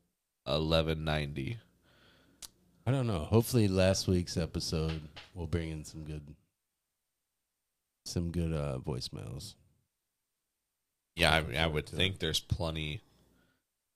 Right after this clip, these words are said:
Speaker 1: uh, there's plenty there to have an opinion on. Don't you think?
Speaker 2: Yeah.
Speaker 1: Haircuts.
Speaker 2: Yeah, we, I mean, we even asked specifically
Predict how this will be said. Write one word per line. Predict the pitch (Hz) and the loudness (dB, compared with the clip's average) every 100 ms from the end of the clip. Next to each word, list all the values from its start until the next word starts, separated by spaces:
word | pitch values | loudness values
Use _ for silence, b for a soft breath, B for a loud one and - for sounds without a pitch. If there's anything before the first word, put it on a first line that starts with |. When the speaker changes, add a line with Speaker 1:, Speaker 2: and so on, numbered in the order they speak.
| _ 76 | _ -8
Speaker 1:
uh, | 73 76 | -6 -6
there's | 85 | -8
plenty | - 95 82 80 | -4 -4 -2 0
there | 85 98 - - | 2 2 0 -6
to | - | -6
have | 82 78 | -6 -4
an | 78 | -6
opinion | - 120 120 - | 0 0 -2 -6
on. | - - 101 _ _ _ _ _ _ _ _ _ _ _ _ _ _ _ _ _ _ _ _ _ - | -8 -10 -14 _ _ _ _ _ _ _ _ _ _ _ _ _ _ _ _ _ _ _ _ _ -8
Don't | 90 | -4
you | |
think? | - 98 139 - _ _ _ _ _ _ _ _ _ _ _ - | 0 -2 -4 -16 _ _ _ _ _ _ _ _ _ _ _ -6
Speaker 2:
Yeah. | - 92 | 0 0
Speaker 1:
Haircuts. | 85 101 98 - - - _ _ _ _ - | 4 4 4 0 -6 -10 _ _ _ _ -10
Speaker 2:
Yeah, | 113 113 92 95 | -4 -2 -2 -2
we, | 92 123 - | -2 -2 -2
I | 104 | 0
mean, | 98 90 90 82 - - _ _ _ _ _ _ - | 2 2 -2 -8 -18 -20 _ _ _ _ _ _ 0
we | 117 | 4
even | 113 90 | 4 4
asked | 85 82 | 2 -2
specifically | - 80 - 95 85 76 - 73 73 | -4 -4 0 0 0 -4 -6 -6 -6